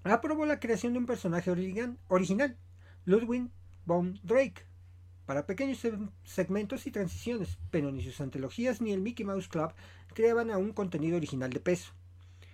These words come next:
pues el fundador creía que los posibilis-, posibilismos de producción de la tele terminarían por devaluar su marca. No fue un problema para su mayor competidora, la U P A, que firmó con la C B S para producir The Gerald McBoing Boing Show,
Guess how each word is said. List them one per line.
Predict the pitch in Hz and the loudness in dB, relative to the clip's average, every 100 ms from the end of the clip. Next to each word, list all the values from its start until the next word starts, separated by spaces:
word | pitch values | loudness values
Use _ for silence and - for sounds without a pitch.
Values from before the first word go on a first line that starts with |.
| - - | -16 -2
pues | 147 | -2
el | 139 | -2
fundador | - 135 135 220 | -6 -2 0 0
creía | 220 175 185 | 2 2 2
que | 185 | 0
los | 147 - | -4 -2
posibilis-, | 147 - 139 139 143 202 - - - | -4 -2 -4 -2 -4 -8 -16 -20 -4
posibilismos | 160 - 143 160 294 - 160 170 - - - - | -4 0 -2 2 0 0 0 -2 -6 -18 -16 2
de | 247 | 2
producción | 262 240 - 220 | 2 -6 -6 -2
de | 226 | -2
la | 214 | -2
tele | 185 190 | -2 -2
terminarían | 196 180 160 151 160 | -2 -2 0 0 -2
por | 165 | -4
devaluar | 160 123 113 110 | -4 -4 -6 -8
su | 123 | -6
marca. | 123 123 - - - - - - - - - - - - - - - - - - - - | -6 -6 -12 -20 -20 -20 -20 -20 -20 -20 -20 -20 -20 -20 -20 -20 -20 -20 -20 -20 -6 0
No | 262 | 4
fue | 359 | 4
un | |
problema | 330 226 196 240 | 4 2 4 2
para | 208 151 | 0 -2
su | 143 | -2
mayor | 131 147 | -2 -2
competidora, | - 180 185 240 247 135 - - | -2 -4 -4 -4 -4 -4 -10 -4
la | 151 151 | 0 4
U | 180 190 | 4 2
P | - 196 220 | 2 2 2
A, | 196 147 - - - | 0 -4 -14 -20 -6
que | 247 | -4
firmó | 247 254 247 | -2 0 0
con | 226 | 0
la | 202 | -2
C | - 214 | -4 -4
B | 208 | 0
S | 214 | 0
para | - 214 | 0 -2
producir | 196 190 180 196 202 | 0 0 0 -4 -2
The | 170 | 0
Gerald | 170 190 208 208 | 4 4 2 -2
McBoing | 196 180 151 165 185 | -4 0 0 2 2
Boing | 143 147 170 | 4 4 2
Show, | - 269 208 | -2 -2 -2